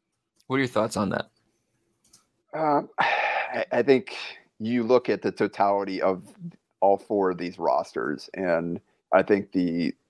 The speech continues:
Speaker 2: the recruiting well portion of it, it probably isn't accurate. And th-, they,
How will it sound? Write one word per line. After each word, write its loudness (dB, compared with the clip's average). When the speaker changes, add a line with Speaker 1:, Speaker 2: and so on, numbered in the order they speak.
Speaker 2:
the -4
recruiting 0
well 2
portion -2
of -2
it, 2
it -2
probably 2
isn't 4
accurate. 2
And 2
th-, 2
they, 4